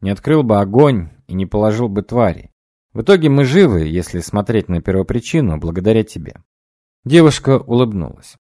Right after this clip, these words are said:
Она понимала, почему так говорит командир.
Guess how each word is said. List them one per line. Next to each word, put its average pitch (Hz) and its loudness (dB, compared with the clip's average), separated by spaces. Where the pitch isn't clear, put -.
Она 139 0
понимала, 156 2
почему 90 -6
так 82 -6
говорит 80 -6
командир. 78 -12